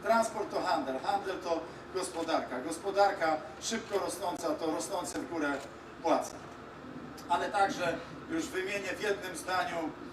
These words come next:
droga S siedemdziesiąt cztery, jakże ważna dla województwa świętokrzyskiego, ale nie tylko, bo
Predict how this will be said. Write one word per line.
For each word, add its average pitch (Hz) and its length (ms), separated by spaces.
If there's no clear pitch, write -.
droga 196 320
S - 240
siedemdziesiąt 208 680
cztery, - 260
jakże 170 360
ważna 165 380
dla 156 260
województwa 165 760
świętokrzyskiego, 165 920
ale 147 120
nie - 140
tylko, 147 400
bo 285 300